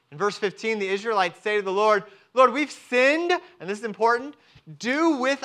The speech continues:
us whatever you think is best."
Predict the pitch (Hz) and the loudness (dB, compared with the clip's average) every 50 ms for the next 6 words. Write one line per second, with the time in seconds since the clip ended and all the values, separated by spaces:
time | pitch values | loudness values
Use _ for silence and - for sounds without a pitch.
0 | - - 214 202 214 262 285 - - - - _ _ - 175 196 214 240 254 254 | 2 6 8 8 8 8 4 0 -8 -16 -18 _ _ -4 0 2 4 4 4 4
1 | 285 285 254 269 277 - - 262 262 247 262 254 220 202 175 214 214 185 - - | 2 -2 -2 -2 -2 -2 -2 -4 -4 -4 -4 -6 -6 0 4 6 6 6 4 2
2 | - - - - - - | -6 -16 -18 -18 -20 -20